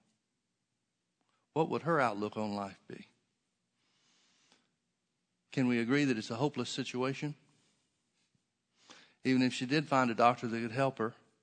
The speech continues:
which is highly unlikely, she didn't have any money to, to use to hire the doctor to help. So she's completely without hope. She's got a problem that's way, way, way too big for her to handle.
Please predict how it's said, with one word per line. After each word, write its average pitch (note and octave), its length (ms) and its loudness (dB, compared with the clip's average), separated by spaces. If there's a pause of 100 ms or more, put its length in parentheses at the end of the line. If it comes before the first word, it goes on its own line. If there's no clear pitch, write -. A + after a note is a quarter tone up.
(1000)
which - 180 -6
is G#2+ 100 -10
highly B2 300 4
unlikely, A2 460 -2
she A#2 160 -8
didn't A2+ 160 -4
have A#2 180 -2
any A2+ 120 -2
money A2 240 0
to, G#2 260 -8 (140)
to A2+ 100 -10
use A2+ 600 -6 (260)
to G#2+ 80 -6
hire A#2+ 200 0
the G#2+ 120 -6
doctor G2 340 -6
to F#2+ 100 -10
help. A#2+ 320 -6 (1500)
So - 120 -10
she's D#3+ 300 -2
completely C#3 400 0
without G#2 340 -2
hope. D3 280 -4 (2750)
She's C#3+ 240 -10
got C#3 140 2
a C3 40 -2
problem C3 380 4
that's A2+ 220 -2
way, C3+ 260 0
way, B2 260 -2
way A#2 480 -2
too A2+ 200 -8
big A2+ 220 -4
for G#2 120 -10
her A2+ 140 -4
to G#2 80 -10
handle. G#2+ 320 -8